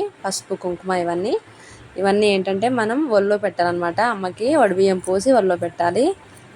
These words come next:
ఇంకా మేము కూడా టైంకి అక్కడే ఉన్నాం కాబట్టి ఇంకా నేను, అన్నయ్య ఇద్దరం కలిసి అయితే పెట్టామన్నమాట. వాళ్ళిద్దరూ మేమిద్దరం కలిసి అయితే అమ్మకి బియ్యం పోసి బట్టలు పెట్టాము. ఇంకా ఫస్ట్ అయితే అన్నయ్య వదినతోటి అయితే పోయించాము. మనం కలిపిన బియ్యం ఉంటాయి కదా,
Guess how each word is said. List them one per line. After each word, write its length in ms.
ఇంకా 260
మేము 240
కూడా 200
టైంకి 400
అక్కడే 260
ఉన్నాం 320
కాబట్టి 540
ఇంకా 200
నేను, 360
అన్నయ్య 340
ఇద్దరం 300
కలిసి 240
అయితే 160
పెట్టామన్నమాట. 720
వాళ్ళిద్దరూ 520
మేమిద్దరం 480
కలిసి 280
అయితే 200
అమ్మకి 320
బియ్యం 300
పోసి 360
బట్టలు 340
పెట్టాము. 440
ఇంకా 160
ఫస్ట్ 300
అయితే 200
అన్నయ్య 340
వదినతోటి 420
అయితే 120
పోయించాము. 640
మనం 240
కలిపిన 340
బియ్యం 340
ఉంటాయి 260
కదా, 240